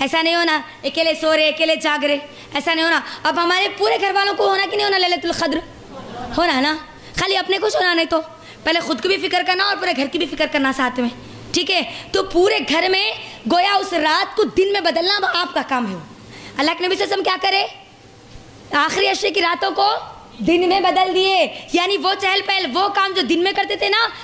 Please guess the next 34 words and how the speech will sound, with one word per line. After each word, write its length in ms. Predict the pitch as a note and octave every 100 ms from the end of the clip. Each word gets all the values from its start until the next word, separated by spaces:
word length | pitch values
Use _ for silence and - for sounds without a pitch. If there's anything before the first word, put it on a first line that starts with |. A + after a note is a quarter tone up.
| -
वही 180 | C4 D#4
काम 180 | - D#4+
अल्लाह 160 | D4+ D#4
के 120 | D4+
नबी 100 | D4
सल्लल्लाहु 260 | D4+ E4 C#4+
अलैहि 140 | -
वसल्लम, 160 | - G#3
वैसे 240 | D4 D4+
इबादतें, 920 | D#4+ C4 C#4+ D4 D4+ D#4+ C#4 - - G#3+
वैसे 380 | D#4+ F4+ F#4+ F4
शाह, 340 | F4+ F4 F4 - -
वह-, 240 | A#3 D#4+ F4
वही 260 | D4 F#4+ E4+
ज़ौक़, 380 | C4 F4 F#4 C#4+ - -
वही 240 | D4 G4 C#4+
जज्बा, 400 | E4+ C4 F4+ F4+ C4+ - -
वो 160 | A3+ F#4+
तमाम 340 | F#4+ F#4+ A4 A4+
की 100 | G#4+
तमाम 240 | G4+ G4
चीज़ें, 500 | F#4+ F4+ E4 B3 - -
नमाजें 380 | C#4 D4+ D#4 D#4
पढ़ 200 | D#4 C#4+
रहे, 120 | C#4
सदका 340 | C4+ D#4+ D#4+ D#4
कर 160 | D#4 D4
रहे, 180 | D4 C4
जिक्र 220 | F3 B3+ F4
अस्कार 380 | D#4+ - D#4 D4+
कर 140 | D4+
रहे, 120 | D4+
अल्लाहु 320 | C#4+ C#4 D#4 D#4
अकबर, 240 | C#4+ D4+